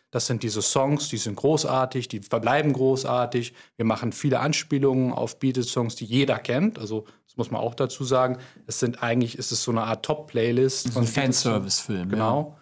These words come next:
Speaker 2: Ja, klar.
Speaker 1: Ähm, die alle kommen, die jeder kennt und wo eigentlich keine Songs reingeschoben werden, die vielleicht irgendwas über die Figuren verraten könnten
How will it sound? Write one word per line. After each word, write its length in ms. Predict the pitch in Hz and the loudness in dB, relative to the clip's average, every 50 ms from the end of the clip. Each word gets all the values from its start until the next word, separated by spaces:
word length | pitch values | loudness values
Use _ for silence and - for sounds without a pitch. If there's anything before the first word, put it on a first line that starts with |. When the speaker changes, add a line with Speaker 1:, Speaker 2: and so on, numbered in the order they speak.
| _ | _
Speaker 2:
Ja, 180 | - 113 110 113 | -2 0 0 0
klar. 280 | - - 123 110 98 98 | -2 -2 -4 -4 -2 0
Speaker 1:
Ähm, 300 | 123 123 127 123 127 123 | 0 2 2 2 2 2
die 220 | 120 123 131 - | 2 0 -2 0
alle 180 | - 127 143 151 | 2 2 2 2
kommen, 400 | 156 - - 131 135 151 156 143 | 2 2 2 2 4 4 4 4
die 100 | 127 120 | 2 2
jeder 280 | 117 131 151 175 180 180 | 2 4 4 4 2 0
kennt 480 | - - 127 123 127 139 143 139 - | 0 0 2 2 4 2 0 0 -2
und 200 | - - 123 110 | -4 -4 -4 0
wo 120 | 117 127 - | 0 0 0
eigentlich 400 | - - 123 139 139 131 135 - | 0 0 2 2 0 0 -2 -4
keine 500 | - 123 123 127 135 135 135 131 131 127 | -2 0 0 0 2 2 2 0 0 -2
Songs 500 | - - 131 123 123 117 - - - - | -2 -2 0 -2 0 -4 -6 -8 -4 -4
reingeschoben 880 | 107 107 120 135 143 139 127 123 - - - 127 135 143 143 131 117 | 0 2 2 2 2 2 2 0 -2 0 2 2 2 4 2 2 2
werden, 380 | 120 120 120 123 110 120 123 110 | 4 4 4 4 2 0 -2 -4
die 100 | 110 110 | -4 -6
vielleicht 640 | - - 123 113 110 110 110 110 101 - - - - | -6 -6 -2 0 2 2 2 0 -2 -4 -8 -4 0
irgendwas 520 | 147 147 160 156 131 127 131 120 - - | 0 2 2 2 2 0 -2 -2 -2 -4
über 120 | 120 123 | -4 -6
die 100 | 113 107 | -6 -6
Figuren 540 | - - - 113 107 123 131 139 143 147 139 | -8 -10 -10 -10 -4 0 2 4 4 4 4
verraten 600 | - - 123 110 117 113 117 117 - - 127 120 | 2 0 0 0 2 2 2 0 0 -2 -6 -6
könnten 480 | - 120 113 110 110 107 - 120 110 | -4 -4 -4 -4 -4 -6 -6 -8 -10